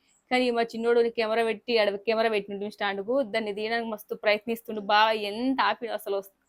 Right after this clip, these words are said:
ఆడికి వస్తేనే లేడు. వాడిని వాడి హాయ్ ఎప్పుడు అంటే చెప్పాడు, వచ్చి ఆ ఫోన్నే తీస్తా అంటాడు, లేదంటే స్టాండ్ మొత్తం గుంజుతా ఉండు. ఇక ఇట్లా డిస్టర్బెన్స్ చేస్తాడు మా చిన్నోడు. కానీ ఇవన్నీ అప్పటికి ఇప్పుడేమో ఇక కొంచెం ఆస్ట్ వస్తది. ఆ, కొన్ని రోజులు అయినాక చూసుకుంటే ఫన్నీగా అనిపిస్తది. ఎందుకంటే చిన్న ఉన్నప్పుడు మా చిన్నోని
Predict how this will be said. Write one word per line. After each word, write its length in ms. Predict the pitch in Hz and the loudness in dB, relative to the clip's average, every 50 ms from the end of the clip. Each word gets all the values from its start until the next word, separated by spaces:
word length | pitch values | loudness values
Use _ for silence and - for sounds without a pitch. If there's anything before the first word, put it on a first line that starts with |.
| _ 202 | _ -4
ఆడికి 180 | 208 226 226 | -2 0 0
వస్తేనే 360 | 226 214 226 - - 277 302 294 | 0 0 2 4 6 6 8 6
లేడు. 320 | 269 240 220 202 196 196 - - - - - - - - - | 6 6 4 4 2 0 -2 -8 -20 -20 -20 -20 -20 -18 -4
వాడిని 300 | 214 233 240 240 254 262 | 2 4 4 4 6 4
వాడి 140 | 269 269 269 | 4 4 6
హాయ్ 260 | 269 247 233 247 254 254 | 8 8 8 8 8 6
ఎప్పుడు 200 | 247 226 254 247 | 4 2 2 0
అంటే 140 | 247 262 262 262 | 2 2 2 0
చెప్పాడు, 360 | - - 202 190 190 - - - | 2 2 2 0 0 -2 -2 0
వచ్చి 240 | - 226 - - - | 0 0 2 2 0
ఆ 80 | 247 240 - | 0 2 4
ఫోన్నే 260 | 233 233 233 240 240 | 2 2 4 2 0
తీస్తా 300 | 226 202 214 - - 214 | 0 -2 -4 -6 -4 -4
అంటాడు, 220 | 190 196 - 208 233 | -2 0 0 0 0
లేదంటే 240 | 226 226 214 254 | 0 0 -2 -4
స్టాండ్ 380 | 262 - - 247 220 226 233 233 | -2 2 4 6 6 6 4 0
మొత్తం 320 | 240 233 226 226 - 240 226 202 | 0 0 -2 -2 -2 -4 -2 -2
గుంజుతా 340 | 214 208 202 196 202 196 190 | 0 0 0 2 2 2 2
ఉండు. 260 | 190 185 185 175 - - _ _ _ _ _ _ - | 0 -2 -4 -8 -10 -14 _ _ _ _ _ _ -4
ఇక 100 | 208 220 | -4 -2
ఇట్లా 180 | 226 - 202 | -2 -4 -4
డిస్టర్బెన్స్ 440 | 180 208 202 - 254 233 240 214 - | -6 -6 -6 -2 0 0 2 2 0
చేస్తాడు 260 | 202 202 - 202 196 | -2 -2 -2 -2 -2
మా 60 | 202 | -2
చిన్నోడు. 340 | 196 202 - 190 196 196 202 | -4 -4 -4 -4 -2 -2 -2
కానీ 240 | 226 - 254 254 254 | 0 0 0 0 0
ఇవన్నీ 300 | 254 247 247 247 262 269 | 2 2 2 2 2 2
అప్పటికి 420 | 254 254 - - 247 247 240 254 269 247 247 | 0 0 2 2 2 2 2 2 0 -2 -2
ఇప్పుడేమో 380 | 233 - 247 247 240 254 262 | -2 0 2 2 2 2 2
ఇక 140 | 269 247 226 | 2 2 0
కొంచెం 460 | 403 - _ - 233 226 220 226 220 220 220 | 0 -2 _ -10 -6 -4 -2 -2 -2 2 4
ఆస్ట్ 320 | 214 202 190 202 208 - 220 | 6 6 6 6 4 0 -4
వస్తది. 440 | 214 - - 196 214 262 330 370 - _ _ _ - _ - - | -6 -2 -2 0 0 0 0 -2 -6 _ _ _ -20 _ -8 -4
ఆ, 100 | - 196 208 202 202 202 202 196 190 190 - | -2 0 2 2 2 2 2 0 0 0 0
కొన్ని 140 | 240 240 233 | 2 4 6
రోజులు 160 | 240 240 247 | 6 6 8
అయినాక 240 | 247 247 247 240 254 226 | 6 4 4 2 2 0
చూసుకుంటే 280 | 240 247 - - 247 269 | -2 -2 0 0 0 2
ఫన్నీగా 400 | 277 - 247 233 233 240 240 233 | 2 4 2 2 4 2 2 2
అనిపిస్తది. 540 | 214 - 208 214 - - 208 190 185 - - _ _ _ _ _ _ _ _ _ _ - | 0 0 -4 -8 -4 -4 -2 -2 -2 -4 -8 _ _ _ _ _ _ _ _ _ _ -4
ఎందుకంటే 380 | 214 240 240 247 247 247 254 262 | -2 0 2 2 4 4 4 2
చిన్న 240 | 262 - 254 247 | 2 2 2 2
ఉన్నప్పుడు 300 | 247 254 254 240 247 247 | 4 2 2 2 2 0
మా 80 | 240 233 | 0 0
చిన్నోని 380 | 226 - 233 233 226 226 220 | -2 -2 -2 -2 -2 -2 -2